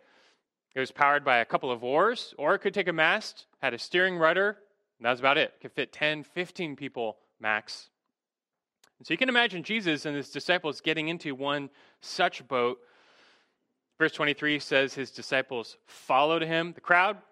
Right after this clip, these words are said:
was staying behind, but his closest disciples were along for this ride, and it would be a fateful trip,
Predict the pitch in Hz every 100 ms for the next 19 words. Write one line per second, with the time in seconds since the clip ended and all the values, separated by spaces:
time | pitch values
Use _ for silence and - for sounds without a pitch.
0 | _ - - 156 123 117 139 214 269 -
1 | _ _ _ _ _ _ _ 127 120 127
2 | 113 - _ _ 135 131 127 - 123 117
3 | 107 110 104 110 104 110 107 107 110 -
4 | 104 98 - - _ 107 95 92 98 _
5 | _ _ _ _ 110 104 110 147 135 107
6 | - - 123 - 113 - 110 110